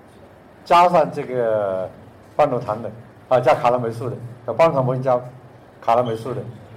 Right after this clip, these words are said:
听力损失到六十 D B。这个说什么？说明这个东西在里面有一个异感，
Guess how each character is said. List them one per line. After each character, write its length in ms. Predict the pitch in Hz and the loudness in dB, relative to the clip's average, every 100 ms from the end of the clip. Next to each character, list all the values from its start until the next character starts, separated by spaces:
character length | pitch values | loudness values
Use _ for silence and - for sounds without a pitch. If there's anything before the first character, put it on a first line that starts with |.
| - | -20
听 160 | - 139 | -16 -8
力 80 | 131 | -6
损 160 | 131 | -6
失 60 | 98 | -4
到 80 | 107 | -2
六 180 | 131 139 | -2 -4
十 120 | 139 | -6
D 100 | 104 | -16
B。 140 | 95 - - - - - - - - - - - - - - - - - | -18 -20 -20 -20 -20 -20 -20 -20 -20 -20 -20 -20 -20 -20 -20 -20 -20 -12
这 120 | - | -4
个 60 | 160 | -2
说 120 | 156 | -2
什 100 | 127 | -2
么？ 220 | 113 107 - - - - - - - - - - - - - - - - - | -4 -4 -6 -16 -20 -20 -20 -20 -20 -20 -20 -20 -20 -20 -20 -20 -20 -20 -10
说 240 | - 220 | 2 4
明 240 | 190 170 - | 4 0 0
这 120 | 226 | 2
个 160 | 208 165 | 4 2
东 220 | 170 185 | 2 -2
西 160 | - | -4
在 200 | 113 175 | 0 2
里 140 | 151 120 | 2 2
面 280 | 131 127 110 | 0 0 0
有 180 | 107 | -2
一 80 | 113 | -2
个 240 | 117 127 - - - - - - - - - - - - - - - 190 | -4 -4 -4 -10 -20 -20 -20 -20 -20 -20 -20 -20 -20 -20 -20 -20 -20 -10
异 160 | 202 | -2
感， 180 | 139 107 | 0 0